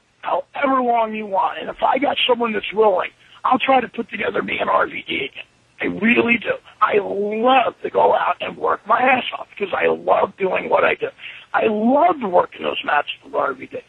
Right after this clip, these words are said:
But when they first knew, were taking a look at me, when they first saw Balls Mahoney, and Vince was into it then.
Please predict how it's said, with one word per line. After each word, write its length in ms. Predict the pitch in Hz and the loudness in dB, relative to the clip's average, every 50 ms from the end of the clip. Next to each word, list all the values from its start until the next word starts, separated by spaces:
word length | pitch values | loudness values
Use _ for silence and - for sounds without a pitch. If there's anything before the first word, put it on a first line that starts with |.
| - - - - - - - _ - | -20 -20 -20 -20 -20 -20 -10 _ 0
But 240 | 233 - 277 254 - _ _ _ _ _ _ _ - | 2 2 2 0 -4 _ _ _ _ _ _ _ -4
when 180 | 208 214 226 240 | 0 2 4 4
they 180 | - 233 202 - - | 2 2 0 -4 -2
first 360 | - 320 370 349 311 285 - - | 2 2 4 4 2 0 -2 -6
knew, 260 | - - - - 339 _ | -6 -6 -6 -8 -10 _
were 220 | - - - 175 - _ _ _ _ _ - - | -2 -2 -2 -2 -2 _ _ _ _ _ 0 0
taking 240 | 202 - - - | 0 0 -2 -6
a 60 | 170 165 | -4 0
look 260 | - - - - - | 0 0 0 -2 -6
at 100 | - - | -12 -8
me, 120 | - - | -8 -6
when 140 | - - - | -6 -4 -4
they 120 | - - - - | -4 -4 -2 0
first 220 | 226 220 202 - - - | 0 0 0 0 0 2
saw 180 | 196 175 - | 2 2 2
Balls 320 | - - 170 170 - - - | 2 2 2 4 2 2 -2
Mahoney, 300 | 175 160 156 180 185 - | -6 -6 -6 -6 -4 -6
and 120 | 175 165 | -6 0
Vince 220 | 160 240 262 269 - | 2 2 2 2 2
was 140 | 269 254 - | -2 0 2
into 300 | 269 285 269 - 254 247 | 2 2 2 2 0 -2
it 80 | 240 - | -2 -2
then. 240 | - 233 285 311 - | 0 0 0 0 0